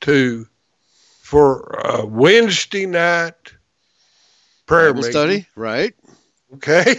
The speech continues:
Speaker 1: <laughs>
Speaker 2: Right. Yeah.
Speaker 1: I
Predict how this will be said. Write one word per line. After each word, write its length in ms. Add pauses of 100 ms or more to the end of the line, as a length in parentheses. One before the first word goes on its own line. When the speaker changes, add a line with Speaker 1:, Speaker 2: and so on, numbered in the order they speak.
Speaker 1:
<laughs> 300 (200)
Speaker 2:
Right. 380 (840)
Yeah. 240
Speaker 1:
I 120